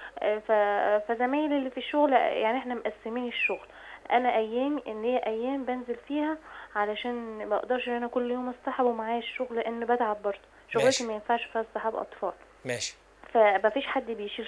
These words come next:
Speaker 1: شغل، يعني رئيسي في العمل عارف اللي أنا، اللي أنا باجي الأيام ديت وب-، وبغيب أي يومين مثلا، دول م-، يعني ببنزل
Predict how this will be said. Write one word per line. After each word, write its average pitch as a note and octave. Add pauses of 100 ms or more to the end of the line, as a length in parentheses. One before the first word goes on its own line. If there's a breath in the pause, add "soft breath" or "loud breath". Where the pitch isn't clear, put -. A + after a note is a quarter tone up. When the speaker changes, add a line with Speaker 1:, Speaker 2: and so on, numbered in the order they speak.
Speaker 1:
شغل، F3+
يعني F#3
رئيسي -
في -
العمل A3
عارف C4 (720 loud breath)
اللي G3+
أنا، A3
اللي G3+
أنا A#3
باجي A#3
الأيام A#3+
ديت D#4 (340 loud breath)
وب-، G#3
وبغيب G#3
أي A3+
يومين B3+
مثلا، D4+
دول B3+
م-، A3
يعني G3+ (220)
ببنزل A#3+